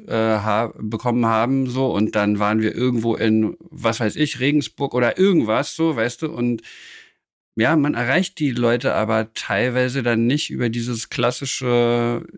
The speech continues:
ich gehe auf Tour mäßig und, ähm,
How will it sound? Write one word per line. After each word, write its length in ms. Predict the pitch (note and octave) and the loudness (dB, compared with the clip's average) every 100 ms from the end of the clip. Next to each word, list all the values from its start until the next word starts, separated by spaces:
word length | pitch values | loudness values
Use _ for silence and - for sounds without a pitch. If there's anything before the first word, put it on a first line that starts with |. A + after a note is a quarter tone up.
| - | -18
ich 260 | - - - | -8 -6 0
gehe 220 | B2+ B2 | 0 2
auf 160 | A2+ | 0
Tour 480 | - - D#3+ C#3 B2+ | -4 0 2 2 0
mäßig 600 | A#2 A#2+ A#2 D#3 E3+ - - - - - - _ _ - | 0 0 0 -2 -2 -4 -14 -20 -18 -20 -20 _ _ -2
und, 400 | A#2+ B2 A#2 - | 2 2 -2 -4
ähm, 560 | A#2+ A#2 A#2 A#2+ B2+ | 0 2 4 2 -2